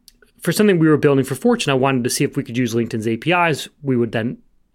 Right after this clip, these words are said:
um, marry that to Fortune data on the Fortune five hundred, and we would have this app that was designed to work for salespeople to give them a sense of the people and the companies they were selling to. That was my idea with an app. So I flew out to LinkedIn to see about using the A P I,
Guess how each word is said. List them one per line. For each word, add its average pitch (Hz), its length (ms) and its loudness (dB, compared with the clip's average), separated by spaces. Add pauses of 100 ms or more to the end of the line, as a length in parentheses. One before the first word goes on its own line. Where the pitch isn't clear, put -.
um, 110 440 -10
marry 147 360 2
that 131 240 0
to 117 260 0
Fortune 131 760 -2 (140)
data 139 440 0 (460)
on 127 60 -2
the 120 80 -2
Fortune 120 340 -2
five 113 200 -4
hundred, 170 360 -2
and 127 120 -4
we 151 80 -4
would 143 140 -6
have 151 200 -4
this 135 160 -6
app 135 320 -4
that 135 80 -6
was 113 160 -6
designed 113 380 -4
to 110 40 -8
work 107 220 -10
for - 100 -12
salespeople 110 540 -10
to 110 80 -8
give 113 220 -4
them 104 320 -6 (400)
a 156 40 -4
sense 170 320 -2
of 151 60 -2
the 131 260 -2 (120)
people 185 340 -4
and 120 80 -2
the 117 60 -4
companies 113 460 -4
they 101 100 -8
were 104 100 -10
selling 107 320 -12
to. 123 300 -18
That 147 80 -4
was 151 160 -4
my 113 160 -4
idea 104 280 -8
with 123 280 -8
an 117 80 -10
app. 107 260 -6 (840)
So 156 120 2
I - 20 4
flew 156 160 2
out 165 120 2
to 143 80 0
LinkedIn 131 300 0
to 117 60 -2
see - 140 -4
about 113 160 -8
using 110 220 -6
the 104 100 -6
A 101 40 -8
P 135 120 -6
I, 120 220 -2